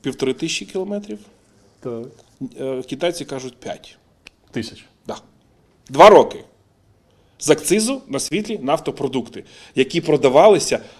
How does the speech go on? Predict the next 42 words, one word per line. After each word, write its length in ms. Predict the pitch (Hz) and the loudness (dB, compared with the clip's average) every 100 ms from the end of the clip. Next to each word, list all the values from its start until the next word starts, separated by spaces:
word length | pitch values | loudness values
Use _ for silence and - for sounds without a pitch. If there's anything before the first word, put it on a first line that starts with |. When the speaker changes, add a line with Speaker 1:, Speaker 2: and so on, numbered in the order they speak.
| - | -14
Speaker 1:
м, 220 | 120 117 | -8 -6
бо, 640 | 113 117 120 117 117 113 113 | -6 -4 -2 0 -2 -2 -4
офіційно. 600 | 143 151 143 139 110 92 - - | -6 -8 -8 -8 -8 -12 -18 -6
Speaker 2:
І 80 | 202 | 0
доріг 260 | 160 160 | 2 2
ми 100 | 143 | 0
так 180 | 135 120 | -2 -4
і 40 | 113 | -8
не 80 | |
побачили. 380 | 110 101 101 - - _ - | -10 -10 -12 -16 -20 _ -14
Speaker 1:
Чому? 400 | - 160 180 175 | -4 -2 0 0
Бо 140 | 120 123 | -2 -6
тому 200 | 139 147 | -8 -8
що, 160 | 135 - | -10 -8
тому 200 | 151 156 | -8 -6
що 140 | 143 | -6
вони 160 | 139 123 | -6 -8
через 220 | 127 117 | -10 -10
бюджетний 420 | 113 113 110 107 | -12 -10 -10 -10
кодекс 340 | 123 180 190 | -10 -8 -8
попадають 440 | - 113 113 123 110 | -12 -16 -10 -8 -8
в 20 | |
загальний 420 | 117 113 110 107 | -8 -6 -8 -8
кошик, 420 | - 190 240 285 - | -4 -2 0 -4 -8
а 100 | - | -8
далі 340 | 139 160 196 180 | -2 2 2 2
вже 320 | 165 160 156 - | 0 -2 -4 -6
вирішують 600 | 123 139 160 156 143 - - - - | -6 -4 -4 -6 -8 -10 -18 -20 -16
нардепи, 680 | 120 127 120 151 240 262 294 - _ | -4 -4 0 2 2 -2 -8 -12 _
які, 380 | 135 151 151 180 | -12 -12 -8 -4
Speaker 2:
Мгм. 200 | 139 139 135 135 | -2 -2 -2 -4
Speaker 1:
е, 40 | |
через 200 | 131 143 | -8 -10
бюджетний 320 | 147 151 143 | -8 -8 -8
комітет, 460 | 139 143 143 151 147 - - - _ _ | -8 -10 -6 -6 -8 -14 -20 -20 _ _
а, 100 | 147 147 - 123 - | -4 -4 -8 -16 -4
а 120 | 139 | 0
вон-, 260 | 143 151 151 | 2 0 -2
вони 180 | 147 180 | -2 -2
повинні 300 | 170 165 156 | -2 -4 -4
бути 220 | 147 151 | -6 -8
там, 280 | 135 170 180 | -4 -2 -2